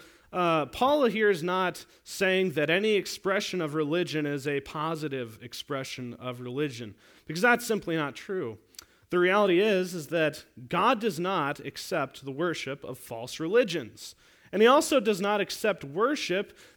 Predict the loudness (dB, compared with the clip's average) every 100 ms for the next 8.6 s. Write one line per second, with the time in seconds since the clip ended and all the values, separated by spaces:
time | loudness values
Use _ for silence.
0 | -2 0 0 0 -2 0 0 -2 -4 -2
1 | -2 -2 -2 -2 -2 -4 -2 -2 -2 -4
2 | -2 0 -2 -2 -2 -2 -2 -2 -2 -6
3 | _ _ -8 -2 0 0 -2 -6 -14 _
4 | _ _ _ _ _ _ -10 -2 0 2
5 | 2 0 -2 0 0 0 2 2 2 2
6 | 0 0 0 -2 -2 -4 -4 -8 -4 0
7 | 2 0 -2 -4 -4 -4 -4 -2 2 2
8 | 2 -2 -4 0 0 0